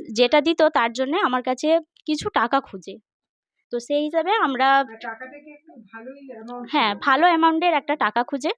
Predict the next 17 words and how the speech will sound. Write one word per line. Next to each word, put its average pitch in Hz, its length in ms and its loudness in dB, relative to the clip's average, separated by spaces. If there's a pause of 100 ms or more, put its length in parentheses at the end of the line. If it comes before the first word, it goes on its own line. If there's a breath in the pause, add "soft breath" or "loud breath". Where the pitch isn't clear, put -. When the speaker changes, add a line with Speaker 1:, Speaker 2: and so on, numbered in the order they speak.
(360 loud breath)
Speaker 1:
তো 269 160 4
আমরা 233 420 2
বললাম, 349 420 2
"এই 311 180 2
তো 339 260 4 (180)
এই 285 160 2
আড়াই 269 280 4
বছর 277 280 -2
বয়স, 202 320 -2 (240)
তো 240 80 -2
এখন 294 400 0
থেকে 330 300 2
টাকা 262 340 2
দিয়ে 294 180 -6
গিফট 269 260 -10
কেনার 294 280 0
কোনো 277 460 0